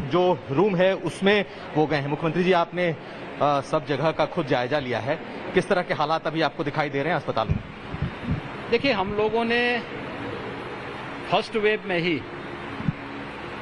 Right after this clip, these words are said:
Speaker 2: आदरणीय प्रधानमंत्री जी के मार्गदर्शन में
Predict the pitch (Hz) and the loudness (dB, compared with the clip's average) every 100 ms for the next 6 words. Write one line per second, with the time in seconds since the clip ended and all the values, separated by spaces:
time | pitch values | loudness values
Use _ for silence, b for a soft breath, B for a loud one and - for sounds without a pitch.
0 | - - - - - - - - - - | -8 -8 -8 -8 -8 -8 -8 -8 -8 -8
1 | - - - - - - 156 165 208 208 | -8 -6 -6 -8 -8 -2 0 2 0 0
2 | 190 175 196 196 196 202 214 208 208 214 | 2 2 0 -2 -2 -2 0 0 0 0
3 | 175 185 185 185 - 214 214 214 226 | 2 0 -2 -4 0 -2 0 2 0